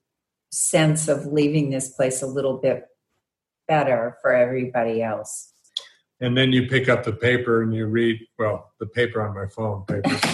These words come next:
Speaker 2: and you, and, and, and you realize, you know, that the people who don't feel that way, like we're talking right now, are very busy,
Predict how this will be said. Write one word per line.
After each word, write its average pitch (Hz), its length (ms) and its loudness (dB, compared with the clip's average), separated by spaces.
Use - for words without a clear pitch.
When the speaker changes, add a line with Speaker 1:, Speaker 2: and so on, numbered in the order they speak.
Speaker 2:
and 123 220 0
you, 127 240 4
and, 123 320 0
and, 120 200 -2
and - 300 -2
you 285 320 0
realize, 127 760 -2
you 127 120 0
know, 110 120 0
that 110 180 0
the 131 100 2
people 175 320 0
who 147 100 0
don't 143 280 2
feel 143 300 0
that 147 280 2
way, 151 400 0
like 135 280 -2
we're 131 140 0
talking 135 340 0
right 131 200 -4
now, 127 200 0
are 123 160 0
very 165 280 4
busy, 104 400 2